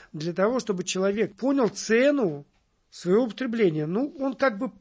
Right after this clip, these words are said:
показывает: «Ну, хорошо, а тебе, а вот это как? Сейчас не задумаешься? А вот так? А сейчас не задумаешься? Ну, хорошо, неужели после этого не задумаешься?» Вот. И действительно, у нас практика показывает, бывали случаи, когда люди были далёки от любви, то есть их любовь,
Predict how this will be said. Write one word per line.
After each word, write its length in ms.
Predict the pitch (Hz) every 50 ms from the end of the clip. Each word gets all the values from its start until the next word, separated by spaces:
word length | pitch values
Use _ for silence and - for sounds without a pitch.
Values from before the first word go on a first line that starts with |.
| _ -
показывает: 460 | 247 247 - 277 226 165 175 170 185
«Ну, 60 | 202
хорошо, 580 | - 202 277 277 - - - 233 185 160 - - _ - - - - - _ _ -
а 140 | - 202 196
тебе, 380 | - 262 220 254 269 269 269 - -
а 100 | 233 190
вот 220 | 226 254 - -
это 200 | 214 196 202 196
как? 380 | 190 - 190 190 190 - - _
Сейчас 280 | - - - 214 185 -
не 80 | 202
задумаешься? 600 | 196 214 202 262 277 247 214 180 - - 165 160 - - - - - _
А 140 | - 196 214
вот 220 | 240 254 247 - -
так? 380 | 208 190 175 185 190 190 - -
А 100 | - 196
сейчас 320 | 185 - 226 226 202 -
не 60 | 220 202
задумаешься? 580 | 196 226 214 262 311 277 240 202 - - 160 - - - - -
Ну, 100 | 180 180
хорошо, 360 | - 220 226 220 - 254 226
неужели 360 | 190 190 208 190 277 311 302
после 320 | 220 320 269 - 285 311
этого 160 | 294 202 202 180
не 120 | 175 180
задумаешься?» 720 | 165 190 208 190 220 185 165 156 156 151 - - 220 196 _ _ - - - _ _ -
Вот. 400 | 285 208 185 226 208 165 - -
И 360 | 269 220 214 226 233 220 - - - - -
действительно, 680 | 156 165 - - - 277 302 - - 240 220 202 196
у 40 | 196
нас 180 | 196 202 202 202
практика 460 | - 226 233 226 226 208 190 - 170
показывает, 580 | - 240 240 - 262 262 214 175 147 160 156 147
бывали 360 | 151 185 202 233 220 175 156
случаи, 420 | 135 - 214 262 285 208 - 226
когда 280 | 180 - 196 170 185 185
люди 260 | 196 214 202 165 185
были 200 | 160 175 180 170
далёки 560 | 160 160 190 196 208 214 190 165 - - 165
от 420 | 165 - - 175 175 170 - - -
любви, 380 | 170 160 160 156 151 175 254 285
то 120 | 196 220
есть 140 | 208 196 -
их 120 | 202 - 190
любовь, 360 | 208 190 226 240 - -